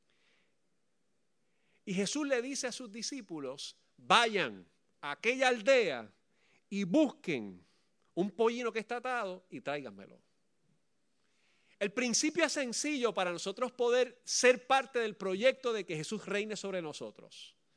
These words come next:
Lo primero que tenemos que hacer es obedecer a Jesús, es hacer lo que Jesús dice que hagamos. Esto puede parecer tonto,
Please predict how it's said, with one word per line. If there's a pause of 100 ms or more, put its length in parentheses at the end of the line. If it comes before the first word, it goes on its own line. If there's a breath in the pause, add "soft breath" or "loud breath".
(1040)
Lo
primero
que
tenemos
que
hacer (1400)
es
obedecer
a
Jesús, (460)
es
hacer (500)
lo
que
Jesús (560)
dice
que
hagamos. (1700 loud breath)
Esto
puede
parecer
tonto,